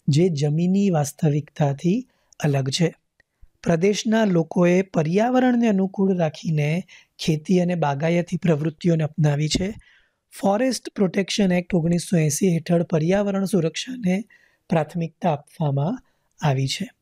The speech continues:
બરાબર? તો કર્ણાટક સરકાર એવું કહે છે કે on ground બધું બરાબર છે, તમે જો એના પર પણ just Based on your satellite images જો તમે આ બધું નક્કી કરી દેશો, તો જે લોકો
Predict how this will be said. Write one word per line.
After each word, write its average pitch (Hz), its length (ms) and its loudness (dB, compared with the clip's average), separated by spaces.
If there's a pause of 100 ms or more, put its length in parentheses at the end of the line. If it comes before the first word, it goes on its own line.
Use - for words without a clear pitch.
(460)
બરાબર? 233 300 0
તો 233 140 -6
કર્ણાટક 170 460 0
સરકાર 220 300 0
એવું 220 140 2
કહે 233 100 -2
છે 233 100 -4
કે 240 60 -2
on 196 300 0
ground 226 180 2
બધું 190 300 0
બરાબર 175 400 0
છે, 175 380 -2 (460)
તમે 190 200 2
જો 247 100 0
એના 185 220 2
પર 233 200 0
પણ 247 140 0
just 226 500 -4 (200)
Based 185 340 2
on 196 160 0
your 190 200 0 (140)
satellite 190 420 0 (140)
images 220 400 2
જો 202 160 0
તમે 190 220 0
આ 185 80 0
બધું 180 240 0
નક્કી 170 300 -2
કરી 170 220 -2
દેશો, 185 500 0 (400)
તો 190 100 2
જે 151 180 2
લોકો 202 540 0